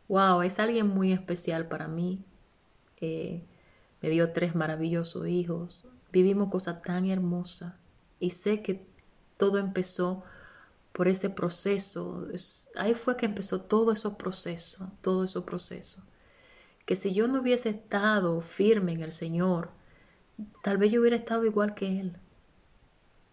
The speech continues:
La diferencia es que yo, en vez de alejarme del Señor, me acerqué más a Dios. Pero fue fuerte, fue fuerte. Entonces, yéndome allí, ahí digo, "Señor,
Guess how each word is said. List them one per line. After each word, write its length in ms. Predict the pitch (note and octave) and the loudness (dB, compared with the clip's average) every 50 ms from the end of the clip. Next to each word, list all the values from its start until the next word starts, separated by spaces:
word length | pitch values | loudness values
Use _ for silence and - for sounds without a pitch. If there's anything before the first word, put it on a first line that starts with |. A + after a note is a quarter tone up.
| _ _ _ _ _ _ _ | _ _ _ _ _ _ _
La 100 | - F#3+ | 4 6
diferencia 680 | F#3+ F#3+ F#3+ - F3+ F3+ F#3+ G3+ G3+ - A3+ A3 A3 | 6 6 6 4 2 2 2 0 0 0 0 2 2
es 120 | A#3 B3 B3 | 2 0 0
que 320 | - A3 G3+ F3+ F3 F3 - - - - - - - - _ | 0 0 2 2 0 -4 -10 -18 -20 -20 -20 -20 -20 -8 _
yo, 140 | F#3 F#3+ G3 | 2 4 4
en 100 | G3 G3 | 4 4
vez 100 | G#3 G3+ | 4 6
de 80 | G#3 | 6
alejarme 420 | G3+ G3 F#3+ F#3 G3 G3+ G3 G3+ G3+ | 6 6 6 4 4 4 4 4 2
del 140 | G3 G3 G3+ | 2 0 0
Señor, 480 | - - G#3 G#3 G#3+ F#3 F#3 F3+ - - - _ _ _ _ _ _ | 0 -2 -2 0 0 0 0 -2 -2 -8 -18 _ _ _ _ _ _
me 100 | F#3 F3+ | 0 0
acerqué 400 | F3 - E3+ E3 E3 - E3+ D#3+ | 0 0 -2 -4 -2 -2 -4 -2
más 260 | D#3 D#3 D#3+ D#3 - - | -2 -4 -6 -6 -10 -10
a 100 | - E3 | -12 -4
Dios. 520 | E3+ F#3 F#3+ G3 G3 F#3+ - - - - _ - _ _ _ _ _ _ _ | 0 0 0 0 -2 -6 -8 -10 -12 -14 _ -20 _ _ _ _ _ _ _
Pero 180 | - - F#3 | -4 -4 -4
fue 180 | F3+ - E3 E3 | -2 -2 -4 -4
fuerte, 540 | - - - C#3+ D#3+ - E3 - - - - - - - _ _ _ _ _ _ _ _ _ _ _ | -4 -6 -8 -8 -8 -8 -12 -14 -16 -18 -18 -18 -20 -20 _ _ _ _ _ _ _ _ _ _ _
fue 200 | _ - - G#3 | _ 0 2 2
fuerte. 460 | G#3 G3+ - F#3 E3+ E3+ - - - - - - _ _ _ _ _ _ _ _ _ _ _ _ _ _ | 2 2 0 -2 -2 -2 -6 -14 -16 -18 -18 -20 _ _ _ _ _ _ _ _ _ _ _ _ _ _
Entonces, 340 | - F3+ G3 F#3+ - G#3 G3+ | -6 -4 -2 4 6 6 6
yéndome 420 | G3+ A3 A#3+ B3 C#4 C4 B3+ B3+ B3 | 6 6 4 4 2 0 2 2 2
allí, 460 | A#3 G#3+ G#3+ - A#3 A3+ A3+ A#3+ - - - - _ _ _ _ _ _ _ _ _ _ _ _ _ _ _ _ _ _ _ _ | 0 0 0 0 0 0 0 0 -4 -10 -20 -20 _ _ _ _ _ _ _ _ _ _ _ _ _ _ _ _ _ _ _ _
ahí 200 | _ F3 F3+ F#3+ | _ 0 2 4
digo, 220 | G3 G3+ G3 F#3+ F#3+ | 6 6 4 4 2
"Señor, 600 | F#3 - F#3 F3+ F#3 F#3 F#3 F#3 F3+ F3 F3+ | 0 -2 -4 -2 0 0 0 0 0 -2 -6